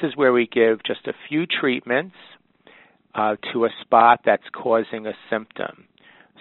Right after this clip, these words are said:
So this could be a tumor that's in the bone and causing pain. It could be a tumor that's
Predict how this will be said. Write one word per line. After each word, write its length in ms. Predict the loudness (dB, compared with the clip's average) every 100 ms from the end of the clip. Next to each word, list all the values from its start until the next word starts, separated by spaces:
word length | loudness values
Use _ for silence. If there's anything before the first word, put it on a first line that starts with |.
| -2
So 140 | 0
this 140 | 0 -4
could 140 | -6 -2
be 120 | -4
a 60 | -4 -8
tumor 320 | -8 -6 -2
that's 200 | 0 0 -2
in 160 | -12 -10
the 80 | -4
bone 560 | 0 2 0 -2 -6
and 160 | -10 -8
causing 440 | -4 -4 -4 -14 -16
pain. 640 | -10 -8 -6 -8 -12 -18 _ _ _ _ _ _ _
It 140 | -10
could 160 | -8 -6
be 140 | -4 -4
a 40 | -6 -10
tumor 280 | -8 -6
that's 220 | -4 -6